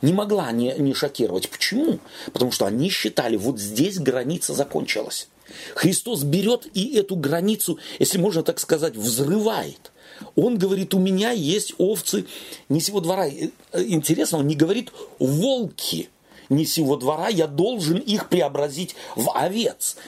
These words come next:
Нет. Это есть овцы. Они, может быть, ещё и не знают, что они овцы двора Божьего. Но пастырь знает, что они есть.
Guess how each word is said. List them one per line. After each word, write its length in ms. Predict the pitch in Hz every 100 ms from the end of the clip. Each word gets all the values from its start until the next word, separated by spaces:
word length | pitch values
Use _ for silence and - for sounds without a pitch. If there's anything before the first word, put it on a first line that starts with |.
| -
Нет. 400 | 143 226 370 339 - _ - _ _ _ _ - _ - -
Это 220 | 240 233
есть 300 | 233 240 -
овцы. 500 | 349 269 - - - -
Они, 400 | 170 190 247 403
может 360 | 349 320 226
быть, 160 | 208 233
ещё 220 | 240 -
и 60 | 240
не 120 | 220
знают, 280 | 190 202 175
что 160 | -
они 200 | 170 170 -
овцы 480 | 175 - - 139 - - - - - _ - - _ _ _
двора 580 | 127 127 123 165 202 143
Божьего. 680 | 120 208 220 110 101 76 - _ - - -
Но 480 | 185 254 262 220 - _ _ _ _ _ _ _ _ - _ _
пастырь 520 | 208 294 349 - 330
знает, 440 | 202 165 143 95 - -
что 260 | - 160
они 160 | 131 139
есть. 460 | 131 - - -